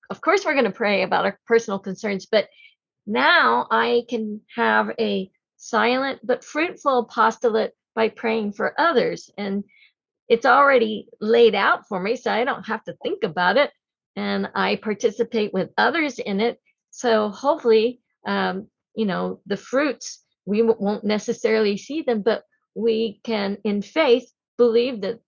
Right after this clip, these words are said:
the Lord is hearing these prayers and answering these prayers according to his divine will. So, wow, we've talked about a lot of different things. Um, and I think you brought up some really helpful suggestions for everyone,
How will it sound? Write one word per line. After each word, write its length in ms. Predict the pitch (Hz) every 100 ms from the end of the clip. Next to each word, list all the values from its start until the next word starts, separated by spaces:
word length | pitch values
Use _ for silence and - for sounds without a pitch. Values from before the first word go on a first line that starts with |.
| -
the 120 | 202
Lord 340 | 208 208 214
is 240 | 190 170 -
hearing 420 | - 247 285 233
these 260 | 202 190 -
prayers 420 | - 220 269 269
and 120 | 175
answering 480 | 170 254 - 208 190
these 200 | 180 190
prayers 340 | - 175 185
according 400 | 185 - 185 180
to 100 | 175
his 260 | 170 185 170
divine 460 | - 156 180 175 175
will. 360 | 185 175 165 - _ _ _ _ _ _ _ _ _ _ _ _ _
So, 600 | - 269 262 220 190 170 _ _ _
wow, 320 | - 285 330 262
we've 240 | 233 220
talked 280 | 247 226 233
about 260 | 233 220
a 80 | 208
lot 260 | 202 202 226
of 100 | 220
different 380 | 226 220 208 -
things. 480 | 214 220 320 381 _ _ - - -
Um, 340 | 208 190 190 -
and 120 | 214
I 140 | 214 220
think 220 | 247 220
you 120 | 202
brought 200 | 202 202
up 180 | 220 -
some 200 | 196 190
really 420 | 214 233 202 - - -
helpful 420 | 262 247 247 240
suggestions 840 | 226 - 214 202 190 - - 220 220
for 160 | - 214
everyone, 680 | 196 196 202 196 196 247